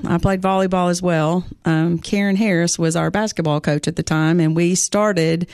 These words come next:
Speaker 2: I was on the very first Cookeville High School volleyball team. Um,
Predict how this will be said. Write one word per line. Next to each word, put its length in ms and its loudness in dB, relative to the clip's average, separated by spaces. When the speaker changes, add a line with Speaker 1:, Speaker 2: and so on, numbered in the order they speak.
Speaker 2:
I 120 2
was 140 0
on 140 2
the 100 2
very 340 2
first 560 -2
Cookeville 240 -2
High 120 0
School 220 -2
volleyball 440 -2
team. 320 -2
Um, 420 2